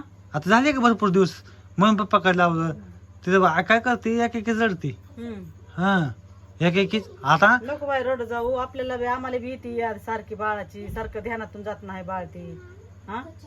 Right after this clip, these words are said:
Speaker 1: तुलाच माया नाही, रडून रडून स्वतःला जीवाला खायचं नाही.
Speaker 2: हा, रडायचं नसतंय, काय नसतंय. आणि तसं पडायचं नाही.
Speaker 1: उगाच आपलं
Speaker 2: उठून बसायचं. आता मी बसले होते वाट्यावर, बसायचं तिथंच वाट्यावर. म्हणजे माणसात बसलं की जरा मन इरगळतं,
Speaker 1: उठ बाई, उठ.
Speaker 2: काही ध्यान होत नाही पुन्हा.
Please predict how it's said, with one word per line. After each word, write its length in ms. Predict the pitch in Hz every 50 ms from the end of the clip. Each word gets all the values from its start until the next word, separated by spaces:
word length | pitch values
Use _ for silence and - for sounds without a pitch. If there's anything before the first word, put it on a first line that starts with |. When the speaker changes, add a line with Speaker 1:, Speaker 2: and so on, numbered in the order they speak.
| - 262 240 -
Speaker 1:
तुलाच 240 | 170 190 202 190 -
माया 240 | 214 214 214 214 208
नाही, 300 | 202 202 208 220 247 254
रडून 640 | 247 226 196 196 208 214 208 202 185 190 185 180
रडून 280 | 202 202 208 226 254 262
स्वतःला 640 | - - - - - - - 196 202 - 202 196 190
जीवाला 300 | 170 214 214 208 196 196 -
खायचं 240 | 202 214 - 196 190
नाही. 220 | 202 190 160 - - - -
Speaker 2:
हा, 240 | 220 247 262 233 233
रडायचं 380 | 247 262 269 262 - - 254
नसतंय, 340 | 262 262 254 - - 247 233
काय 200 | 233 247 247 254
नसतंय. 380 | 247 247 233 214 208 190 - - - - - - - - - - - - - - - - - - - - - - - - - - - - - - -
आणि 80 | 196 190 -
तसं 120 | 254 254
पडायचं 400 | - - 277 269 269 262 262 254
नाही. 240 | 247 247 240 214 196 - - - - - - - - - - - - - - - - - - -
Speaker 1:
उगाच 400 | 135 156 151 156 156 147 - -
आपलं 240 | 147 139 139 147 151
Speaker 2:
उठून 160 | 151 156 -
बसायचं. 380 | - - 262 254 - 254 254 254
आता 140 | 247 247 254
मी 140 | 247 277 285
बसले 280 | 254 320 330 330 320 320
होते 140 | 302 277
वाट्यावर, 300 | 269 294 294 302 269 247
बसायचं 380 | 233 320 320 330 330 277 - -
तिथंच 280 | 277 262 - 240 - - - - -
वाट्यावर. 440 | 226 247 247 247 226 220 220 220 208 208 196 - - - - - - - - - - - - - - - - -
म्हणजे 180 | 214 226 214 247
माणसात 340 | 277 294 302 285 285 269 240
बसलं 260 | 226 277 269 - 269
की 60 | 247
जरा 180 | 254 254 247 240
मन 180 | 254 269 262
इरगळतं, 480 | 254 254 254 247 226 220 226 220 214 165
Speaker 1:
उठ 80 | 190
बाई, 140 | 196 190 185
उठ. 140 | 185 208 208
Speaker 2:
काही 320 | 233 233 220 226 220 214
ध्यान 240 | 185 220 277 254 240
होत 140 | 240 233 214 202
नाही 200 | 202 202 202 196
पुन्हा. 300 | - 196 196 190 180 175